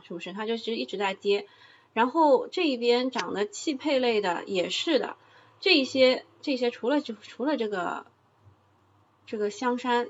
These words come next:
其他的都是补涨类的。然后香山是因为这个君盛群百分之五十一的股权已经变更到公司的名下了，啊，就是这个君盛电子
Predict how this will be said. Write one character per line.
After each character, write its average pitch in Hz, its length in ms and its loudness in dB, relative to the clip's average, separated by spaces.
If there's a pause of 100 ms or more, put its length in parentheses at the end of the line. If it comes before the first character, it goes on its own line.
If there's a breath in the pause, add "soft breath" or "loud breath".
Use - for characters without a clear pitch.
其 - 160 -12
他 262 180 -2
的 214 240 -2 (100)
都 269 120 2
是 294 100 -2
补 214 220 -6
涨 190 180 -4
类 185 160 -6
的。 - 120 -12 (260 loud breath)
然 254 100 2
后 294 60 4
香 349 240 0
山 339 180 0
是 311 160 -4
因 254 140 -2
为 233 160 0
这 220 80 -4
个 208 120 -2
君 277 220 -4
盛 294 220 -4
群 208 300 -4
百 185 140 -6
分 220 200 -4
之 262 100 -2
五 208 180 -2
十 208 160 -6
一 240 120 -4
的 226 160 -2
股 165 240 -10
权 190 240 -8
已 175 40 -4
经 190 200 -8
变 226 140 -2
更 208 160 -2
到 202 180 -2
公 196 200 -6
司 220 140 -12
的 208 120 -4
名 170 180 -12
下 185 240 -2
了， - 160 -12 (640 soft breath)
啊， 208 100 -4
就 220 80 2
是 254 100 2
这 381 160 0
个 196 160 0
君 285 200 -2
盛 311 100 0
电 302 220 0
子 - 420 -12